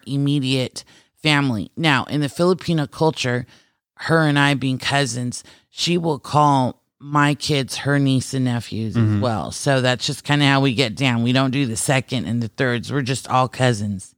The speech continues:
Speaker 2: Yeah.
Speaker 1: Aunts and uncles.
Speaker 2: And I will say this, uh, love your family, always have, always will. Um, and everyone has different characteristics. And I'm not saying one has more of one than another, but what I will say is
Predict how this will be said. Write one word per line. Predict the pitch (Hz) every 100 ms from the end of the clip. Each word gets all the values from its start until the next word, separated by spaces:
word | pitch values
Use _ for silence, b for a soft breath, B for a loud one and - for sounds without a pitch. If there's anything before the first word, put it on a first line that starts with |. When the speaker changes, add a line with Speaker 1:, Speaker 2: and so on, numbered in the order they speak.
| _
Speaker 2:
Yeah. | 120 101 87 _ -
Speaker 1:
Aunts | 139 131 131
and | 127
uncles. | 127 - 65 - - -
Speaker 2:
And | 165
I | 180
will | 202
say | - 160
this, | 147 120 - - -
uh, | 151 135 120 110 -
love | 135 165 156
your | 151
family, | - 123 117 110 110
always | - 123 131 127
have, | - 110 110 107 -
always | 120 123 123 120 110
will. | 107 104 101 120 _ -
Um, | 113 107 104 101 - -
and | 143
everyone | 165 196 175 165
has | 139 143 139 131
different | 117 135 143 131
characteristics. | 135 123 - 120 117 - 110 - - _ _ -
And | 139
I'm | 151
not | 180 143
saying | - 156 143 127
one | 131 143
has | 127 135 127 113
more | 107 104 113 139 135
of | 113
one | 117 131 131
than | 123 110
another, | 104 117 127 143
but | 113
what | 101 117
I | 113
will | 104 117 135
say | 135 139 123
is | 113 110